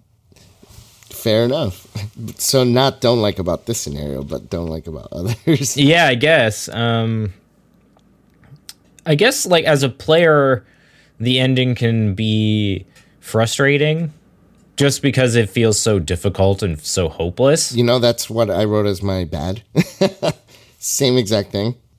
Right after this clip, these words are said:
Speaker 1: So that's the only bad negative I have about it. It's like you said, it, it can feel extremely hopeless. It's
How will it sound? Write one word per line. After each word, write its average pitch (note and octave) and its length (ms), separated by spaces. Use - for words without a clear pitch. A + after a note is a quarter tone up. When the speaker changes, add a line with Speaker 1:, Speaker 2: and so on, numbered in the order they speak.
Speaker 1:
So - 140
that's B2 200
the C#3+ 60
only B2 160
bad F#2 300
negative F#2+ 340
I D#2+ 80
have E2+ 220
about G#2 280
it. B2 200
It's - 320
like G2 240
you G#2 80
said, D#2 320
it, F2+ 140
it A#2 120
can A#2+ 160
feel B2 200
extremely G#2 540
hopeless. G2 520
It's - 560